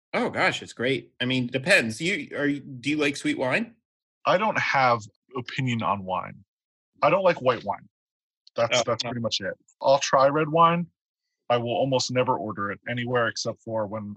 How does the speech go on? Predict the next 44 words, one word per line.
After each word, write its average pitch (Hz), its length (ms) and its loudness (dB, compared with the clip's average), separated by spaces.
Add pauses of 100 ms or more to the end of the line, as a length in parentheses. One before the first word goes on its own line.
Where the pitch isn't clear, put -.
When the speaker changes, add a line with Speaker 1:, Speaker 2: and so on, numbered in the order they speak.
Speaker 2:
I'm 113 160 -8
in 104 180 -10
Paris 117 440 -2
because, 98 440 -12 (380)
you 98 60 -16
know, 95 80 -8
that's 92 160 -8
what 95 140 -6
you 98 60 -14
do 101 100 -14
when 98 100 -16
you're 90 120 -14
in 87 100 -18
Paris. 92 320 -8 (1120)
Speaker 1:
Yeah, 170 180 4
I'm 196 120 0
not 254 160 2
a 170 40 0
snob. 120 380 -6
I'm 127 120 -2
not 156 160 -2
a, - 120 -4
I'm 127 80 -2
not 147 220 -2
really 113 240 -2
a 101 60 -6
snob 113 340 -8
about 98 320 -8
most, 98 400 -12
uh, 95 240 -16 (260)
alcoholic 113 540 -4
beverages, 104 460 -6
unfortunately. 98 800 -10
But, 117 240 -2 (560)
yeah, 320 240 2
so - 220 -10
that 185 140 2
was 202 140 -2
the 160 120 -10
prep, 180 360 -2
was 110 220 -6
having 127 280 0
a 120 60 -4
nice, 127 480 -4